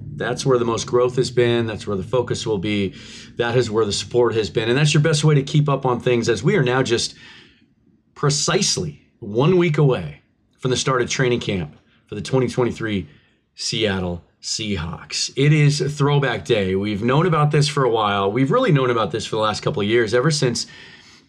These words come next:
the N F L changed their safety rule, allowing teams to have a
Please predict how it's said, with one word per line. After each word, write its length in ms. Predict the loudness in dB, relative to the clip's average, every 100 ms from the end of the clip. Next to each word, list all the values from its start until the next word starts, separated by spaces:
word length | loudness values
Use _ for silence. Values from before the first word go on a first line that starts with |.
| -2
the 80 |
N 80 | 2
F 100 | 2
L 140 | 0 0
changed 500 | 2 4 6 4 4
their 200 | 0 0
safety 480 | 0 2 2 -2 -2
rule, 360 | 0 0 -2
allowing 600 | -4 -2 0 2 4 4
teams 280 | 4 0 0
to 100 | -2
have 360 | 0 -2 -2 -4
a 320 | -2 -2 -4